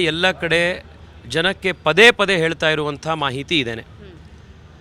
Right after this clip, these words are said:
Speaker 1: ಒಂದು ಪ್ರಜಾಪ್ರಭುತ್ವದಲ್ಲಿ ನಮ್ಮ ಜವಾಬ್ದಾರಿ ಬಂದು ಮತದಾನ ಮಾಡುವಂಥದ್ದು.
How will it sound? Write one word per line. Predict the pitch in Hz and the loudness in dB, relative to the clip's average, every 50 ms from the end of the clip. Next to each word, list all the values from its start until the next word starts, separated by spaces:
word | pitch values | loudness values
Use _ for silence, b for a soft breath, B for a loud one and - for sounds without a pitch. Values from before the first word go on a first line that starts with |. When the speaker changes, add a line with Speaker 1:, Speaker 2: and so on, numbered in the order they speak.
| - - - - - - - - - - | -20 -20 -20 -20 -20 -20 -20 -16 -8 -8
Speaker 1:
ಒಂದು | 208 220 220 | -4 -4 -4
ಪ್ರಜಾಪ್ರಭುತ್ವದಲ್ಲಿ | 202 - 190 180 160 202 233 247 - 226 220 170 190 185 - - 175 160 160 156 160 170 185 202 214 - - - | -4 -2 -2 0 4 4 4 4 4 0 0 0 -2 -4 -4 -6 -6 -4 -4 -4 -2 -2 -2 -2 -4 -6 -12 -12
ನಮ್ಮ | 143 139 151 180 196 202 202 | -6 -6 -6 -2 0 0 0
ಜವಾಬ್ದಾರಿ | 156 - 147 143 185 214 233 175 160 156 160 156 151 175 202 | 2 2 4 6 6 6 6 4 2 2 2 2 2 0 -2
ಬಂದು | 175 147 151 156 185 214 | -2 -2 -4 -2 -2 -4
ಮತದಾನ | 180 143 127 156 147 151 147 143 | -4 -2 -4 -2 -2 -2 -2 0
ಮಾಡುವಂಥದ್ದು. | 139 131 127 123 127 123 117 110 117 113 - | -2 -2 -2 -2 -2 -4 -6 -10 -12 -14 -14